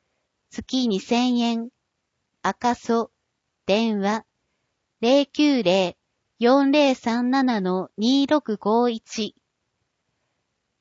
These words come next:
子供への経済援助を考える親の会。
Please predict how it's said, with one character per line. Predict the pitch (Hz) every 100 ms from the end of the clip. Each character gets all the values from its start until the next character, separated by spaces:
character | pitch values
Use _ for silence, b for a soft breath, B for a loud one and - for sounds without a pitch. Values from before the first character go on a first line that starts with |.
| _
子 | - 233
供 | 277 277 311
へ | 320
の | 247 202
経 | - 233 262
済 | 285 285 285
援 | 277 285 240
助 | 202
を | 180 175
考 | 214 220 226 233
え | 233 220
る | 180 175
親 | - 165 208 247
の | 254
会。 | - 233 214 160